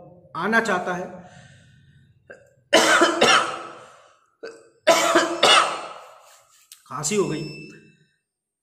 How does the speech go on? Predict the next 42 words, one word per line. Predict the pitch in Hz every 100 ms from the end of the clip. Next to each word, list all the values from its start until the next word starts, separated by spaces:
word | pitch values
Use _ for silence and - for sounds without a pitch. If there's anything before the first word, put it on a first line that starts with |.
| _ _ _ _ - - - - - -
जो | 180 226
online | 220 240
शिविर | 233 226 226
में | 220
जुड़ना | 202 208 240
चाहता | 220 190 196
है | 190 196 196
और | 214 -
आना | 175 220 247
चाहता | 226 185 165
है | 135 120 - - - _ _ _ _ 1077 - - - - - - _ _
और | 160 180 185 190 185 - - - - - _ _ _ _ _ _ _ _ _ _ _ _ _ _ _ -
साधना | 202 202 233
करना | 196 208 202
चाहता | 156 123 -
है, | - - - _
तो | 208
संस्थान | 214 196 208 214
के | 214
नंबर | 214 208
पर | 202
संपर्क | 185 160 196 202
कर | 196
ले। | 196
पूरी | 196 - - 180 190 -
जानकारी | 156 165 180 180 202
दी | 196
जाएगी, | 190 180 214
किस | - 220 -
प्रकार | 190 175 180 180
आप | 175
साधना | 180 160 165 151
ले | 165
सकते | 175 180 -
हैं, | 185
online | 185 160 175
किस | 175 180
प्रकार | - 156 151
साधना | 151 139 156
कर | 160 160
सकते | 180 - 196
हैं। | 202